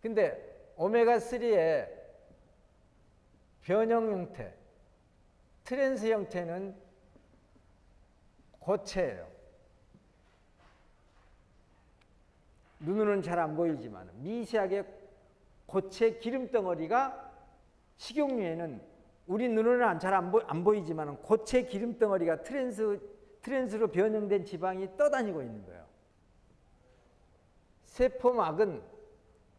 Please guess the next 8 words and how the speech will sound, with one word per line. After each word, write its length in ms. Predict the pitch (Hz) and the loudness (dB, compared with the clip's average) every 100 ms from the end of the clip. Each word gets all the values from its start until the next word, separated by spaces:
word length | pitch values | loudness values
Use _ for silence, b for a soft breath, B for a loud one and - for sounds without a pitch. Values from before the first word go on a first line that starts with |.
| _ _ _ _ - | _ _ _ _ -2
여기에 680 | 165 185 208 202 143 - - - - - - - - - - - - - - _ _ _ | -2 2 4 4 0 -4 -14 -18 -20 -20 -20 -20 -20 -20 -20 -20 -20 -20 -20 _ _ _
시스형이 920 | - 269 285 - 247 226 226 226 220 | -12 -6 -6 -4 0 2 2 -2 2
대부분 280 | 202 196 190 | 2 2 -2
시스형으로 680 | - 294 - 240 226 220 | -6 -8 -4 0 2 2
돼 140 | 180 165 | 0 -2
있단 280 | 160 156 131 | -2 -8 -12
말입니다. 540 | 117 98 87 107 98 90 - - - - _ _ _ _ | -14 -18 -18 -16 -16 -18 -20 -20 -20 -20 _ _ _ _
과다한 480 | - 180 214 240 226 | 0 4 6 4 2